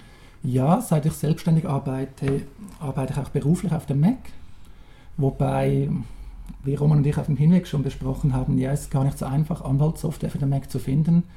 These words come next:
gerade wenn man noch Wert legt auf schweizerische Spezialitäten. Aber ja, die einzige Ausnahme ist meine Buchhaltungssoftware,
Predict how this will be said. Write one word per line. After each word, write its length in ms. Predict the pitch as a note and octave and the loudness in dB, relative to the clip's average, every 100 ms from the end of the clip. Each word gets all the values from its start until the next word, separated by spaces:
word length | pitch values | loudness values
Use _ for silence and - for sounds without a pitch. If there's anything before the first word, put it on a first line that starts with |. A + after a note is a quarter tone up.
| - - - - | -20 -20 -20 -8
gerade 440 | - B2+ B2+ C3+ C3+ | -6 -2 -2 -2 0
wenn 140 | C3+ | 2
man 200 | C3+ C3 | 2 2
noch 200 | C3+ B2+ - | 0 -4 -6
Wert 420 | C3+ C3 C#3 D3+ | -6 -2 -2 2
legt 200 | C#3+ C#3 | 0 0
auf 100 | - | -6
schweizerische 520 | - B2+ C3 - C#3 | -6 -4 -6 -6 -10
Spezialitäten. 920 | - - - C3 - C#3+ D#3 G3+ A3+ - - - - - - | -8 -8 -6 -6 -4 -6 0 0 0 -2 -16 -12 -12 -12 -12
Aber 200 | - C#3 | -4 2
ja, 380 | C3+ C#3 E3+ - D#3+ D#3+ C#3 | 4 4 2 -2 -4 -2 -2
die 100 | C#3+ | 4
einzige 300 | E3 - - | 2 2 -2
Ausnahme 400 | C#3 E3 F3 D#3 | 2 6 6 6
ist 100 | D3+ | 4
meine 140 | D#3 C#3+ | 2 2
Buchhaltungssoftware, 1080 | E3 F3+ F3 F#3+ F#3 F3 F3 - D3 D3+ | 2 2 2 4 4 4 2 2 4 4